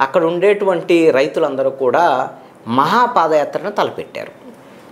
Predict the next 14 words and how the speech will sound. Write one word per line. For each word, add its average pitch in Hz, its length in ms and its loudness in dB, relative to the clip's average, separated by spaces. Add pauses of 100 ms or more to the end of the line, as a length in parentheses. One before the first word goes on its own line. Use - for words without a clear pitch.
ఈ 180 100 4
మహాపాదయాత్ర 180 1040 0
యొక్క 160 340 0
ప్రధానమైనటువంటి 170 920 -2
ఉద్దేశం 143 500 0
ఏమిటంటే, 143 800 0 (500)
న్యాయస్థానం 202 880 0
నుంచి 226 400 -4
దేవస్థానం 147 760 0
వరకు 110 300 -2
అనేటువంటిది 113 440 -2
వాళ్ళ 143 200 4
ప్రధానమైనటువంటి 123 920 -4
నినాదం. 113 380 -2